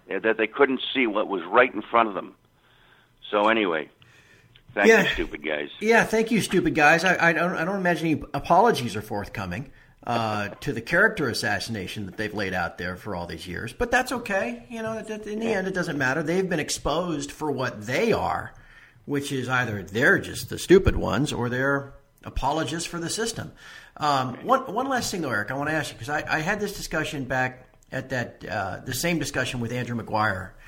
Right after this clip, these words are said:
Speaker 2: back when that first lawsuit came out and was settled against Deutsche Bank, whatever it is now, eighteen months ago.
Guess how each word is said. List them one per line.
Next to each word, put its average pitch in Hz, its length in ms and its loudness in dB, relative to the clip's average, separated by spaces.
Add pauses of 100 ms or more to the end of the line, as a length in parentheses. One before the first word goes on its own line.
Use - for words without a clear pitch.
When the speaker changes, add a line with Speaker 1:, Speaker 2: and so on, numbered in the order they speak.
(280)
Speaker 2:
back 127 280 2
when 127 80 -2
that 110 180 -2
first 131 320 -2 (140)
lawsuit 127 600 2
came 117 220 -4
out 135 260 2
and 104 220 -4
was 98 180 -6
settled 117 320 -2
against 98 280 -8
Deutsche 123 280 -4
Bank, 98 340 -6
whatever 107 260 -4
it 117 40 -2
is 113 140 -4
now, 92 140 -6
eighteen 104 260 -6
months 135 220 -2
ago. 85 200 -8